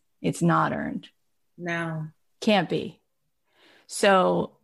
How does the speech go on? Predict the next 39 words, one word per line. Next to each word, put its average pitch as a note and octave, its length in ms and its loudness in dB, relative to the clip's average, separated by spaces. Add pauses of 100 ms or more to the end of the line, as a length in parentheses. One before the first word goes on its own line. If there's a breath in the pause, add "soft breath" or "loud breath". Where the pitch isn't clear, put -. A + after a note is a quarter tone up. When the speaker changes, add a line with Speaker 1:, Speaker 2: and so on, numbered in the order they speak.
(160)
Speaker 1:
if E3+ 240 2
people G3 640 4
all G#3 220 4
of F3 100 0
a F3 60 2
sudden E3+ 540 2
take A3 260 2
away G#3 320 4
their E3 240 0
love E3+ 720 0 (400)
because F3 300 -2
there's D#3+ 200 0
a D#3 100 0
reason F3 440 2
not D#3+ 200 -2
to F3 100 -4
love E3+ 280 0
you, E3+ 320 -4 (280)
then A3 160 2
Speaker 2:
Mm. F3 40 4
Speaker 1:
they E3 100 2
loved G#3+ 400 2
you E3+ 180 0
for F3 160 -4
the E3 120 -2
reasons F3 460 2
they D#3+ 120 0
loved D#3+ 300 -4
you. E3 260 -2 (760)
And E3 160 2
they F3 80 4
didn't F3 220 0
love F3 360 0
you, E3+ 480 0 (500)
'cause - 180 -20
love F3+ 280 2
is E3 140 -2
something D#3+ 360 0
that's C3+ 220 -6